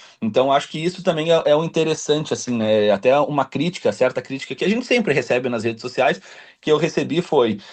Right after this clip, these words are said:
"Nossa, tu tá lá e tu tá gravando, por que tu não ajuda?" Primeiro, né, agora falando do Nepal, "Porque não pode ajudar, não pode chegar na área de botar a mão na massa mesmo, chegar lá e tentar ajudar." E segundo, que eu tô ajudando, né? <laughs> Hoje em dia as redes sociais,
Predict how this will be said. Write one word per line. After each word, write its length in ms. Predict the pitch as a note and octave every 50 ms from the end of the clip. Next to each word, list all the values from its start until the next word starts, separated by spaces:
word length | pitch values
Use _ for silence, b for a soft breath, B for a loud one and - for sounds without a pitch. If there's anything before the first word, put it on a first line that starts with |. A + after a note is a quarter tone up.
| B B B -
"Nossa, 260 | - G3 A#3+ - -
tu 140 | - - C3+
tá 140 | - D3 D3+
lá 180 | D3+ D3+ E3+
e 60 | G3+ G3
tu 80 | -
tá 100 | - F#3
gravando, 480 | F#3 F#3+ F#3 E3 C#3+ D#3+ F3 F3+ D3 A#2+
por 100 | - A#2+
que 120 | - D3+
tu 100 | - -
não 140 | E3+ E3+ E3
ajuda?" 440 | D#3 C3 B2+ C#3+ C#3+ B2 G2+ F2+ - _ _
Primeiro, 440 | - G3+ A#3+ A3 G#3 D3+ G#2+ G2 - -
né, 220 | C3 A#2+ A#2 C#3 -
agora 340 | - A2 G2+ A2 B2 - -
falando 300 | - - A#2+ A#2+ B2+ B2+
do 100 | B2+ B2
Nepal, 400 | B2+ B2+ A#2+ - A2 G2+ F2+ B B B B -
"Porque 200 | A#3 A3 - A#3
não 120 | A#3 A3+
pode 260 | - F3+ D#3+ D3+ D3+
ajudar, 380 | C#3+ C#3 D3+ D3 C3+ F3+ G3 -
não 100 | - C#3+
pode 260 | C#3 - C#3+ E3+ E3+ -
chegar 220 | - C3 C3 C3
na 100 | B2+ A2+
área 180 | A#2 A#2+ A#2+ A2
de 120 | A2 A2
botar 300 | G2+ B2 B2 - C#3+ C#3+
a 40 | D#3+
mão 160 | D3 C3+ C#3
na 100 | C#3 C3
massa 320 | A#2 A2+ A#2 C3+ C3+ - A2+
mesmo, 260 | G#2+ A#2 B2+ C3+ A#2
chegar 300 | G#2 G#2+ G2 G2 A#2 C3
lá 180 | B2 A#2 B2 C3
e 100 | B2+ G2+
tentar 300 | G#2 A#2+ A2 G2+ G#2+ A2+
ajudar." 400 | A#2+ A#2+ A2+ A#2 B2 E3 G3+ B B B B B
E 80 | C4+ C4+
segundo, 420 | - D#4 A#3 A3+ A3 A#3 A#3+ B3+
que 100 | - C4
eu 80 | B3 -
tô 200 | - F#3+ G3+ A3+
ajudando, 480 | A3+ E3 D3 C3 A#2 G#2+ G2+ F#2 F#2+
né? 140 | F#2+ A2+ D#3+ D3+
<laughs> 40 | -
Hoje 220 | D3 B2 B2+ C#3+
em 40 | B2+
dia 180 | G#2+ A2+ B2+ D3
as 80 | D3
redes 180 | C#3 C#3 C3+ -
sociais, 480 | D3+ C#3+ - - A#2+ A#2 C#3 F3+ B